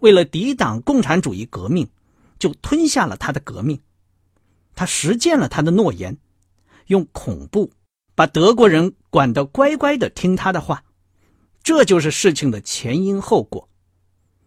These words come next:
布拉尼，一千个德国人里也找不出一个曾经读过那些书的，那完全是大学瓦斯里放出的厚厚的一层烟雾。希特勒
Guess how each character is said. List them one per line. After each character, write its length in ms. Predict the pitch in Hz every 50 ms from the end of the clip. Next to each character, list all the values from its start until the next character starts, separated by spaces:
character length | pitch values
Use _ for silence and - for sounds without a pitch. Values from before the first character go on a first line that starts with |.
| _ _ _ _ _ _
布 80 | - 110
拉 220 | 107 113 123 160
尼， 180 | 170 151 107 - - _ _ _ _ _ _ _ _ _ _ _ _ _ _
一 160 | - 277 254
千 340 | 185 - - 294 320 330 320
个 80 | 269 233
德 220 | - - 135 139
国 120 | 147 175 143
人 220 | 117 110 117 117
里 100 | 110 - _ _ _
也 160 | - 220 254
找 240 | - - 196 117 120
不 100 | 156 208
出 160 | 196 - 233
一 280 | 180 123 117 143 196 220
个 200 | - 254 - _ _ _
曾 260 | - - - 156 175
经 180 | 165 202 - - -
读 240 | - - 127 202
过 120 | 220 247 220
那 140 | 165 135 113
些 140 | - 123
书 280 | - - - 131 123 135
的， 140 | 120 107 - _ _ _ _ _ _ _ _ _ _ _ _ _ _ _
那 120 | - 180 180
完 260 | 139 131 120 180 254
全 280 | - - 147 131 147 - -
是 180 | - - 170
大 240 | - - 247 202 185
学 180 | - - 160 185
瓦 220 | 190 151 101 82
斯 240 | - - - - 285
里 140 | 285 214 131
放 260 | - - 196 156 -
出 180 | - - 165 151
的 160 | 151 - - _ _
厚 240 | - - - 285 233
厚 180 | - - 240 190
的 100 | - 127
一 140 | 208 180
层 260 | 139 - - 120 123 120
烟 200 | - 190 208 226
雾。 200 | 247 262 214 - _ _ _ _ _ _ _ _ _ _ _ _ _ _ _ _ -
希 240 | - - - 185 190
特 180 | - - 190
勒 220 | 185 160 110 -